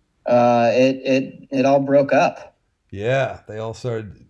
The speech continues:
Speaker 2: going in different directions of different Khals, right? Which is literally exactly what happened with Genghis Khan.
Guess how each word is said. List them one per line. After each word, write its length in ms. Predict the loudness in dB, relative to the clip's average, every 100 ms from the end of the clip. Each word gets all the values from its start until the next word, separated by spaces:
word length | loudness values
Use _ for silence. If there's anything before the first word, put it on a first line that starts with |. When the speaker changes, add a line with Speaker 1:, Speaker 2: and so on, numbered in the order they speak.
| -20 -20 -20 -10
Speaker 2:
going 320 | -6 -6 -6
in 200 | -10 -10
different 360 | -8 -8 -8 -10
directions 540 | -10 -8 -8 -12 -14
of 80 | -14
different 320 | -14 -14 -14
Khals, 460 | -8 -6 -6 -10 -14
right? 280 | -8 -8 -10 _ _ _
Which 120 | -6
is 140 | -4 -2
literally 400 | -2 0 -2 -4
exactly 480 | -8 -10 -10 -10 -10
what 180 | -10
happened 320 | -10 -12 -12 -16
with 120 | -14
Genghis 320 | -14 -14 -18
Khan. 540 | -14 -8 -8 -10 -18